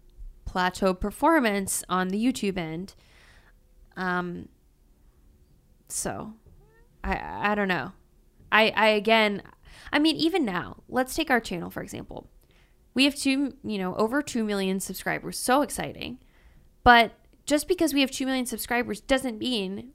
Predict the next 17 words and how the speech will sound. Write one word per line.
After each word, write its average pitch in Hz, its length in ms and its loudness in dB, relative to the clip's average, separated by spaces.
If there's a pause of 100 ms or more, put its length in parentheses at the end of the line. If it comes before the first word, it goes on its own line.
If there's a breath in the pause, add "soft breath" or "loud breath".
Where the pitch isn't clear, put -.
we're 240 100 0
going 233 220 4
to 240 60 -6
get 226 180 -2
two 254 260 0
million 220 440 2
views 233 280 0
on 190 140 -2
every 196 240 0
single 185 280 -6
video. 196 400 -2 (340 soft breath)
Just 285 340 4
because 262 320 -2
we've 233 180 0
hit 208 220 -4
one 196 340 0
benchmark 277 540 -2